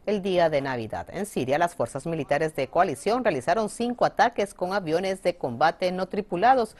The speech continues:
contra militantes de esta organización extremista en las proximidades de Ar-Raqqa, Manbij y Marak. En Irak, los bombardeos alcanzaron posiciones insurgentes en cinco ciudades,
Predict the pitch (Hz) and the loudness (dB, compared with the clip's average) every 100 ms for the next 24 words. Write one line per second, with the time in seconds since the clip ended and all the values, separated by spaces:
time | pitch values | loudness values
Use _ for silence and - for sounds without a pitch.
0 | - - - 277 269 247 247 240 165 180 | -20 -20 0 0 4 2 2 -2 0 -2
1 | 214 202 202 139 127 - 143 147 165 151 | 0 -4 -4 -2 -4 -2 -2 0 -2 -4
2 | 135 - 156 151 - - 107 185 247 - | -8 -8 -6 -6 -8 -8 -6 -6 -6 -8
3 | 117 117 143 139 - 147 127 139 147 160 | -8 -6 -4 -4 -4 -4 2 2 2 -2
4 | 156 120 - 131 - 113 - 185 190 - | -2 -2 0 -2 -2 -6 2 2 2 -6
5 | - - - 135 123 139 185 - - 190 | -20 -16 -6 -4 -2 -2 -2 -4 -6 -4
6 | 160 170 160 147 - - - - - - | 0 2 4 2 -4 -20 -20 -20 -12 -6
7 | 143 131 135 151 - - 131 117 147 175 | -4 2 4 4 0 -4 -2 -2 0 2
8 | 165 143 190 214 175 139 131 123 151 165 | 2 2 2 2 -2 -4 -6 -4 -2 0
9 | - 156 131 - 170 170 185 156 - 123 | -2 -4 -4 -2 -2 -2 -4 -6 -4 -4
10 | - 208 180 170 208 196 - 269 240 226 | 0 0 0 -2 -2 -4 -2 -2 -2 -4
11 | 208 202 247 208 - | 2 6 6 4 -4